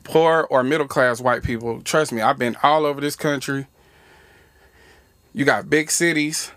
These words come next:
where there's more diverse population, um, due to white flight. Most big cities are comprised of,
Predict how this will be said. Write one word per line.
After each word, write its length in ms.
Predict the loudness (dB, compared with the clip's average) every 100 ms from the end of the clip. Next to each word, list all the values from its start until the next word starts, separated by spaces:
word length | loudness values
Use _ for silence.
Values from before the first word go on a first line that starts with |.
| _ _ _ _ -4
where 320 | 0 2 2
there's 360 | 2 2 0
more 280 | 0 2 2
diverse 400 | 0 0 2 0
population, 840 | 0 0 0 0 0 -2 -4 -6 -8 _ _ _ _ _ _ _ -2
um, 420 | 0 0 -2 -2
due 140 | -4
to 120 | -4 0
white 260 | 2 0
flight. 420 | 0 0 0 0 -8 -4
Most 480 | 0 0 0 -6 -2
big 220 | -2 0
cities 600 | 0 0 -2 -4 -6 -8 -2
are 180 | 0 0
comprised 680 | -2 -2 0 2 0 -4 -2
of, 520 | 0 0 -4 -8